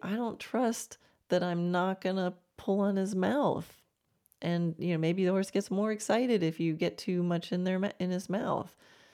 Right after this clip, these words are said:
And you're worried that you're not gonna be able to not pull.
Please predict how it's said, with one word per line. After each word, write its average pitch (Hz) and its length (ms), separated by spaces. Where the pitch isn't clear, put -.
And 170 140
you're 170 140
worried 180 340
that 180 140
you're 175 180
not 160 380
gonna 165 200
be 156 140
able 151 140
to 151 300
not 170 320
pull. - 420